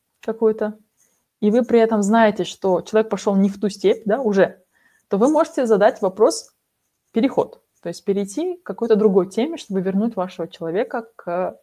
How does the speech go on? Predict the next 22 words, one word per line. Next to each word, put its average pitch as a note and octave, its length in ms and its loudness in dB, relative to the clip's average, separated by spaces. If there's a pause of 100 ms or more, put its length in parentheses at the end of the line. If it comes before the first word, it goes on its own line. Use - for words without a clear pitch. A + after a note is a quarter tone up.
(200)
той G3 120 -2
теме, G#3 260 -2
которую F3 320 -6
вы E3 80 -4
обсуждаете. - 600 -14 (600)
Если C4+ 340 0
же A#3+ 160 0
вы, G#3+ 260 2
в A3 120 -6
принципе, G#3+ 500 0
чувствуете, F#3+ 560 -6
что F3 380 -4
тема F#3+ 560 -2
еще F#3 400 -2
не F#3 180 -2
исчерпана, G3+ 840 -4
что G#3 200 -10
человеку G#3+ 380 -2
есть G3+ 280 -2
еще F#3+ 200 -6
что - 220 -10
сказать, F3 580 -6